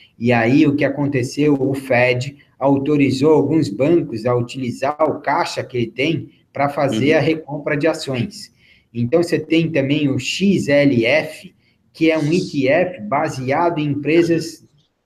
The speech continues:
Speaker 1: setor financeiro. Então, assim, é um mercado onde, por que que os E T Fs vêm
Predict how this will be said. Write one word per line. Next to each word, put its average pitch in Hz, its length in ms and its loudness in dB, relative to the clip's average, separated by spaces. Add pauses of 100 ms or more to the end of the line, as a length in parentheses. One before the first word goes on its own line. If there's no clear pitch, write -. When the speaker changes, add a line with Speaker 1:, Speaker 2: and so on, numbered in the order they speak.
(260)
Speaker 1:
setor 160 200 -2
financeiro. 135 760 -2 (400)
Então, - 560 0 (280)
assim, 147 520 -2 (680)
é 160 120 6
um 196 140 4
mercado 143 680 2
onde, 120 340 -2
por 165 220 -4
que 220 120 -4
que 190 260 4
os 139 480 0
E 170 160 0
T 139 240 -2
Fs - 760 -2
vêm 147 460 -2